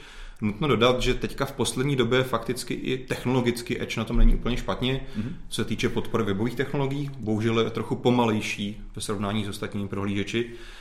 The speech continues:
Speaker 1: No a Microsoft v tuhletu chvíli se vlastně teďka rozhodl, že tenhle ten, tu svoji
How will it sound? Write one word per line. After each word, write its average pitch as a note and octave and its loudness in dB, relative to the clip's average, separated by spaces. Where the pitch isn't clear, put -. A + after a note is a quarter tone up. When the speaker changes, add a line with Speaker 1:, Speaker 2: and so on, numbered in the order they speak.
Speaker 1:
No G2+ 0
a - -2
Microsoft A#2+ 2
v - -10
tuhletu C3 2
chvíli B2+ 2
se C3 2
vlastně B2+ 0
teďka A#2 2
rozhodl, A#2 4
že A2 0
tenhle G#2+ 8
ten, A#2 4
tu - -6
svoji A#2 -2